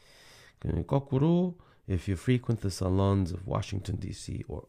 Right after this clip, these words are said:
Upper East Side Manhattan, the Trump threat is surpassingly existential. 그러니까 워싱턴 디씨, 그러니까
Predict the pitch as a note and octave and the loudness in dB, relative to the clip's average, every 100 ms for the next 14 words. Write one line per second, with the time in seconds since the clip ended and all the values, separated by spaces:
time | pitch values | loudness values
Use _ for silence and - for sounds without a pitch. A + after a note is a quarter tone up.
0 | - - G2+ G2 F#2+ - F#2+ E2 F2+ F#2+ | -10 -6 -4 -2 -2 -2 -2 2 2 4
1 | B2 - B2+ B2 - - - - - - | 4 2 0 0 -4 -16 -20 -6 -4 -2
2 | - A#2 G#2+ - E2+ E2+ - E2 - - | 4 4 2 -2 -2 -2 -4 -8 -6 -8
3 | - G#2+ G#2 F2+ D#2+ E2 F2+ F#2 - F2 | -2 0 2 2 2 0 -2 -6 -2 -2
4 | D#2+ - D#2+ - _ _ - - - - | -2 -8 -10 -12 _ _ -20 -20 -20 -20
5 | - - _ - E2+ F2 - F#2 F#2+ F#2+ | -20 -20 _ -4 -4 -4 -6 -6 -6 -4
6 | F#2 F2+ - - F#2 A2+ C#3 G2 E2+ | -4 -4 -6 -6 -2 -2 -2 -4 -6